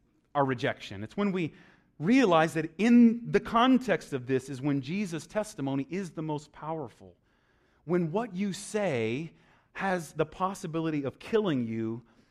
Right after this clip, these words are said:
you come to find out what you really believe. Just think about this.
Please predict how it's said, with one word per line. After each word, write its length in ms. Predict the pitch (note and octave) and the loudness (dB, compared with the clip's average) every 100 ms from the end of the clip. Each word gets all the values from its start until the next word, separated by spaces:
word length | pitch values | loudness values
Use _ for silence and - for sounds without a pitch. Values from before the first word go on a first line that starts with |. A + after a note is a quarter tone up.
| _ | _
you 160 | D3+ D#3 | -14 -14
come 280 | - B3 B3+ | -6 -2 -2
to 100 | F#3 | -4
find 320 | - F#3+ F#3 | -6 -6 -4
out 100 | E3 | 0
what 180 | D#3 D3+ | 0 0
you 120 | D3 | -4
really 560 | B2+ C3+ C#3 C#3 C#3+ C3+ _ | -2 0 0 -4 -6 -12 _
believe. 560 | C3+ B2+ G3+ F3 F2 F2 _ _ _ _ _ _ _ _ - _ _ - _ - _ _ _ _ _ _ _ _ _ _ _ _ _ | -6 -4 -6 -8 -12 -18 _ _ _ _ _ _ _ _ -20 _ _ -20 _ -20 _ _ _ _ _ _ _ _ _ _ _ _ _
Just 140 | - | -8
think 140 | - G#3+ | -4 -2
about 220 | B2+ F#2 | 0 -2
this. 400 | F#2 F2+ - - | -6 -14 -20 -20